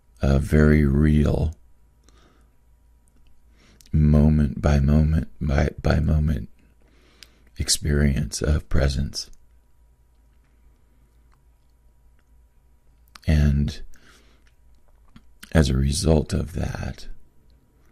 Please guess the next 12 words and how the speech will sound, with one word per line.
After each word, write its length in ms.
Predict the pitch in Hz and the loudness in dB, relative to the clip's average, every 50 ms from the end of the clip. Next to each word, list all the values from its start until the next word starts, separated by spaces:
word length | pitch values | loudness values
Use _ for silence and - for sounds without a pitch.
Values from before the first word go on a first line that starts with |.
| _ _ _ _ _ _ _ _ _ _ - | _ _ _ _ _ _ _ _ _ _ -4
I 60 | - - | -4 -4
feel 260 | - - 78 78 73 | -2 0 0 0 0
like 240 | 71 67 - - - | 0 -2 -4 -6 -6
that 160 | - - - | -6 -4 -4
I 120 | 73 71 | -4 -4
was 200 | 69 71 69 - | -4 -4 -6 -6
given 540 | - - 80 78 76 76 71 78 - - - - - - - _ _ _ _ _ _ _ _ - _ _ _ _ - | -4 -4 -4 -2 -2 -2 -2 -2 -4 -6 -8 -12 -18 -20 -20 _ _ _ _ _ _ _ _ -20 _ _ _ _ -8
not 200 | - - - - | -4 -4 -4 -4
just 260 | - - - - - | -2 -2 -2 -2 -2
one 280 | - 73 76 76 78 80 | -2 0 0 2 2 0
new 140 | 80 76 73 | 0 -2 -2
life, 580 | - 57 - - - 71 - - - - - | -4 -4 -4 -4 -2 -4 -4 -6 -10 -20 -20